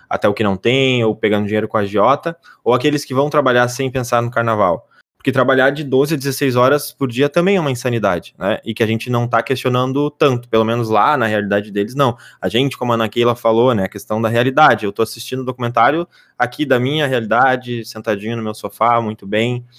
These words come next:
sem precisar trabalhar todo esse tempo. Ah, e o diretor do filme, em um momento, ele falou, né, que ele pensava que era a Revolução Industrial do século dezoito na Inglaterra, quando ele chegou, é, em Toritama. É,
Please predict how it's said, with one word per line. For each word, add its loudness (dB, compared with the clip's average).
sem -2
precisar -2
trabalhar 0
todo -6
esse -14
tempo. -2
Ah, 2
e -2
o -2
diretor 2
do -4
filme, -2
em -4
um -4
momento, -4
ele 0
falou, 2
né, 0
que -10
ele -2
pensava 0
que -2
era 4
a 0
Revolução -2
Industrial 2
do -4
século -4
dezoito -2
na -2
Inglaterra, 0
quando -4
ele -4
chegou, -4
é, -2
em -6
Toritama. 0
É, 2